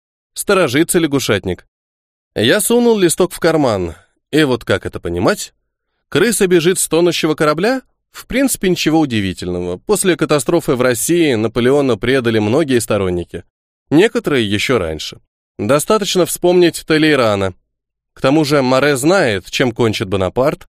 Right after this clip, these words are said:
потому озаботился своим будущим. Рискует, конечно. Попади эта записка в руки Наполеона,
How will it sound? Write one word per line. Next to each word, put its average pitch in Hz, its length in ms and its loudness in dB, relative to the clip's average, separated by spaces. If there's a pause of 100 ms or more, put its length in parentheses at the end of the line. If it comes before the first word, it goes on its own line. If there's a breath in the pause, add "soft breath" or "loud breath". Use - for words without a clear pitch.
(140)
потому 117 400 0
озаботился 208 720 0
своим 175 380 0
будущим. 101 580 -2 (380)
Рискует, 123 560 0
конечно. 101 540 -2 (280)
Попади 123 360 0
эта 214 200 0
записка 135 480 0
в 110 60 -2
руки 151 200 0
Наполеона, 113 800 0